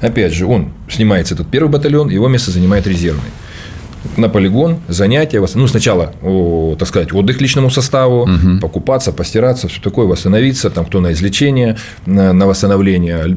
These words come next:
Speaker 1: численности личного состава за счет моб резерва. Ну, вот. Тут они прошли определенное время, отдохнули, они занимают место второго батальона. Второй батальон снимается,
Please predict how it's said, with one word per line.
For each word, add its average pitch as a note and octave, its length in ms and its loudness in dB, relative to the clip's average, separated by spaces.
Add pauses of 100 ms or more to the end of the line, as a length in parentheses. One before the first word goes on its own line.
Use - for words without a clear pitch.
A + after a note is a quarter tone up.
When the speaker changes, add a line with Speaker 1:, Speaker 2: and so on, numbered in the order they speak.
(120)
Speaker 1:
численности E2 540 -2
личного E2 340 0
состава A#2+ 480 2
за G#2+ 80 0
счет G2 280 -2
моб G2+ 180 0
резерва. F#2 480 0 (400)
Ну, F2+ 220 2
вот. C#2+ 120 -6
Тут C3 180 -2
они G2 140 2
прошли G2+ 380 0
определенное F#2 440 2
время, E3+ 220 2
отдохнули, C#3+ 560 2 (240)
они F3 160 2
занимают A#2 480 2
место A#2 240 0
второго G2+ 340 0
батальона. E2+ 380 -2
Второй A2 240 2
батальон F2+ 300 0
снимается, D#2+ 500 -2